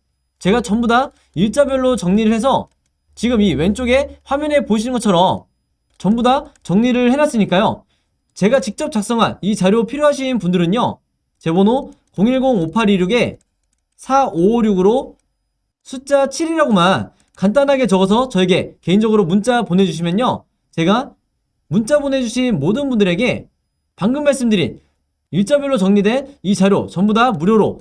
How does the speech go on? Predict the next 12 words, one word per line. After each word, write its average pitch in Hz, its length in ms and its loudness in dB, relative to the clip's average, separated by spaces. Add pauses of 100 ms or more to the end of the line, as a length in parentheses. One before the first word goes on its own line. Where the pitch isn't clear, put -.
(140)
공유해드리도록 185 840 2
하겠습니다. 190 720 -2 (340)
그래서 208 180 0
제가 214 480 0
방금 233 300 0
언급을 208 400 2
했듯이 226 480 -2 (480)
앞으로 302 320 -6
남아있는 185 600 2 (100)
이 175 140 -2
호재와 285 520 0
악재, 151 400 -2